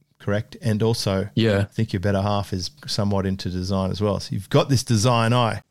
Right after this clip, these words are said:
Speaker 2: <laughs>
Speaker 1: So
Speaker 2: Just the interior side of things. I wouldn't, I wouldn't give her Photoshop.
Speaker 1: <laughs> Well, the thing is, you marry those skills that you've got up with the clear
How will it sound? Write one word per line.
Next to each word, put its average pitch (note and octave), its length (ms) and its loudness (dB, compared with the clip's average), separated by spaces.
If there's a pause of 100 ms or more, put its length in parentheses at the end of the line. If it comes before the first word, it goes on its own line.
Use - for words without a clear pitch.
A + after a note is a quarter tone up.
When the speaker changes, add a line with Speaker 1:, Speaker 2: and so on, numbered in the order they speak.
(220)
Speaker 2:
<laughs> D3 460 0
Speaker 1:
So C3 340 4 (260)
Speaker 2:
Just D3+ 220 2
the D3+ 100 4
interior A#2 480 4
side A2 280 2
of G#2 60 0
things. A2 300 4
I A#2+ 40 6
wouldn't, A#2+ 280 6
I - 20 2
wouldn't C3+ 300 8
give A#2 100 4
her A2 80 6
Photoshop. G#2 680 2 (400)
Speaker 1:
<laughs> F#3+ 1120 2
Well, C#3 280 4 (300)
the D3+ 100 4
thing G3+ 200 6
is, D#3 260 2 (260)
you F3 180 4
marry F3 300 6
those D#3+ 340 6
skills D#3+ 400 4
that D#3+ 100 4
you've A#2 200 2
got C3+ 300 4
up B2+ 280 2
with B2 240 -2
the A2+ 500 2 (160)
clear B2 560 2